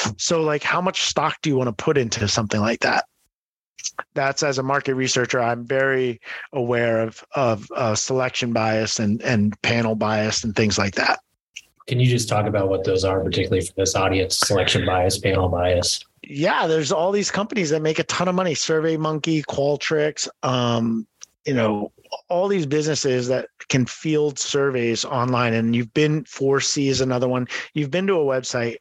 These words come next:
Speaker 1: guarantee it, even if you're, uh, a lowly student, the, where you hit the, the website and they offer you, um,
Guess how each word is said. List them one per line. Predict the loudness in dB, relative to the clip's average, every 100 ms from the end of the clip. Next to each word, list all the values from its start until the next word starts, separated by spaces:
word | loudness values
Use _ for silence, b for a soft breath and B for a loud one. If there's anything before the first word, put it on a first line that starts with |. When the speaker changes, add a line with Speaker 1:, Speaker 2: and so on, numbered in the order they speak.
| -6
Speaker 1:
guarantee | 0 2 0 0 0
it, | 2 0 -2
even | 0 2 0
if | -2 -2
you're, | 0 2 2
uh, | 0 -2 -4 B B B -6
a | -2
lowly | 0 2 2 -2
student, | -4 0 0 2 -2 -6 -2 B B -4 -8 -4
the, | -2
where | 0
you | 2 2
hit | 0 -2
the, | -2 -4 -4 -4
the | 0
website | 0 0 0 0 0
and | -2
they | 0
offer | 0 0 -2
you, | 0 0
um, | 0 -2 -4 -6 -6